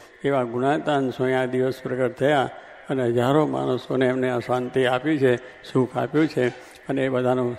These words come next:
સત્સંગ કરાયો છે. તો એવા પુરુષને આજના દિવસે આપણે પ્રાર્થના કરીએ, મહારાજને આપણે પ્રાર્થના કરીએ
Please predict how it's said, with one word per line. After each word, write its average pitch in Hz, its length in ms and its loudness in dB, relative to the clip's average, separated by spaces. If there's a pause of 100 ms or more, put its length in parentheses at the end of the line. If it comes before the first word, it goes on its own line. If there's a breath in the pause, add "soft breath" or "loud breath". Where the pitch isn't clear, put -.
સત્સંગ 123 440 -2
કરાયો 139 340 2
છે. 117 180 -4 (360 loud breath)
તો 147 80 0
એવા 123 240 2
પુરુષને 123 520 0
આજના 123 320 -2
દિવસે 123 340 -2
આપણે 120 240 -4
પ્રાર્થના 131 480 -2
કરીએ, 139 240 -2
મહારાજને 127 520 2
આપણે 127 220 0
પ્રાર્થના 123 480 -2
કરીએ 143 300 4